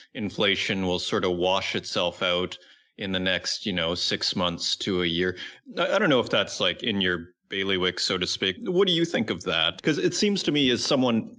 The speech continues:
who might have a close eye on the, uh, supply lines, that to me, it seems like it's a real supply demand issue. And in a sense, I've sort of separated, to me, it's not necessarily the money printing, which maybe a lot of people would find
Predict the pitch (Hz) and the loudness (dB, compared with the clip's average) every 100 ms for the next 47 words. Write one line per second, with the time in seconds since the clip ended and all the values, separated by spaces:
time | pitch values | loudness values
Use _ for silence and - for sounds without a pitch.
0 | 120 123 107 107 107 - - 117 95 90 | -2 2 4 4 2 -6 -8 -4 -4 -8
1 | _ - - 131 - 123 107 110 104 101 | _ -10 -2 0 2 2 4 4 4 2
2 | 92 95 90 90 - - 76 - - _ | 0 -2 -2 -2 -2 -2 -2 -4 -6 _
3 | - - - - 113 139 107 82 82 127 | -12 -6 -4 0 2 2 0 -2 -4 -6
4 | - - _ _ _ _ - 104 113 104 | -8 -8 _ _ _ _ -14 -4 0 2
5 | 104 - 175 165 233 202 - 160 127 113 | 0 -2 0 2 4 2 2 2 2 0
6 | - 156 147 143 180 - 156 127 120 117 | -2 -2 2 4 4 0 -2 0 0 2
7 | 101 95 120 117 92 - - 92 90 101 | 2 2 2 2 0 0 0 0 2 0
8 | 95 - - _ _ _ - 131 180 147 | -2 -4 -10 _ _ _ -4 -2 0 2
9 | 139 - 170 113 - 117 - 113 104 95 | 2 2 2 2 2 0 2 2 2 2
10 | 90 87 - - 156 170 131 156 135 139 | 0 -2 -10 -4 0 2 2 2 2 0
11 | - 127 - 123 135 127 110 101 101 104 | 0 -2 2 2 4 4 4 2 2 2
12 | 117 120 - 95 80 95 95 95 - - | 2 2 0 -2 -2 -2 0 0 -2 -4
13 | 107 101 98 92 98 98 104 95 - 90 | 0 2 2 4 4 2 0 -4 0 -2
14 | 87 101 92 87 | -2 -2 -2 -2